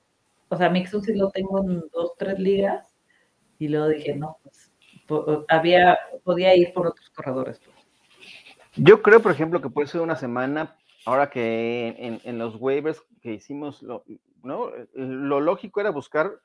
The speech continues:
Speaker 2: a Damian Williams, ¿no? Por la lesión de David Montgomery, y evidentemente a Samaje Perine, porque son como que los que están más cercanos, o los running back dos en el depth chart, pero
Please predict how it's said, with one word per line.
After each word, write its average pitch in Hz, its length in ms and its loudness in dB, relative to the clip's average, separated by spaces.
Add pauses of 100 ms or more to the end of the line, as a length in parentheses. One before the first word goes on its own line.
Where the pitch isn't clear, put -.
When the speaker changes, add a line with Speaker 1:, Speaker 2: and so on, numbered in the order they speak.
(280)
Speaker 2:
a 117 140 0
Damian 135 560 -2
Williams, 185 560 -4
¿no? 170 220 -4
Por 143 100 -4
la 113 80 2
lesión 127 380 -4
de 110 420 -4
David 123 200 -4
Montgomery, 151 600 -6 (320)
y 160 400 -4
evidentemente 127 560 -4
a 127 40 -8
Samaje 120 320 -8
Perine, 123 240 -2
porque 113 200 -10
son 131 240 -6
como 143 220 -8
que 107 200 -4 (360)
los 120 760 2
que 123 100 -10
están 135 500 -2
más 127 320 -4
cercanos, 135 580 -4
o 113 120 -4
los 107 200 -6
running 127 220 -6
back 120 180 -4
dos 123 460 -2 (320)
en 107 160 -8
el 107 120 -6
depth 117 200 -4
chart, 104 340 0
pero 135 360 0